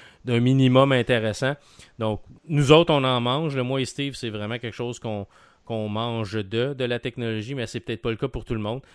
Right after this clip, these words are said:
Mais laissez-nous savoir, vous aimez ça, vous aimez pas ça. Si la majorité des gens aiment pas ça, bon, on n'en fera plus nécessairement.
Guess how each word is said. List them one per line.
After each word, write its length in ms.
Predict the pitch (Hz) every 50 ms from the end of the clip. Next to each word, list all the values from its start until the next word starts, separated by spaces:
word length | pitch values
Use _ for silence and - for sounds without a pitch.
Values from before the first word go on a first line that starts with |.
| _ _ -
Mais 160 | 110 110 107
laissez-nous 320 | 110 127 - 170 165 170 160
savoir, 340 | - 165 151 131 135 131 117
vous 140 | 113 113
aimez 160 | 127 127 127 120
ça, 160 | - 175 175
vous 120 | 156 143
aimez 160 | 143 131 131
pas 140 | 123 - 117
ça. 240 | 110 - 156 160 160 - - _ _ _ _ - -
Si 220 | 117 - - - 175
la 140 | 175 160 143
majorité 360 | 147 139 160 147 131 180 180
des 160 | 165 147 131
gens 120 | 120 147
aiment 140 | 151 147 139
pas 120 | - 120 110
ça, 180 | - 160 156
bon, 140 | 127 110 107
on 60 | 104
n'en 160 | 107 107 110
fera 240 | - - 120 117 110 - _ _ _ _ _ _ _ _
plus 200 | - - 143 139
nécessairement. 800 | 135 123 - - 123 110 - 123 113 110 107 110 113 131 156